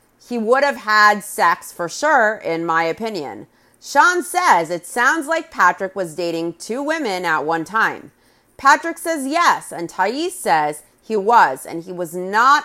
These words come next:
honest with her. Patrick says he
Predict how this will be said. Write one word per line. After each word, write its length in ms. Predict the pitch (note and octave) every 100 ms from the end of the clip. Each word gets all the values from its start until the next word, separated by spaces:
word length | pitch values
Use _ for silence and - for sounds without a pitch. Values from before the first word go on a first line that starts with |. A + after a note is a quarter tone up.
| -
honest 520 | G3+ F#3+ F#3+ G3 -
with 160 | E3+ -
her. 340 | G#3 D#3 - _ _ _ _ _ _
Patrick 400 | D4+ D#4+ F4 E4
says 540 | - A#3 G#3 G#3 -
he 140 | B3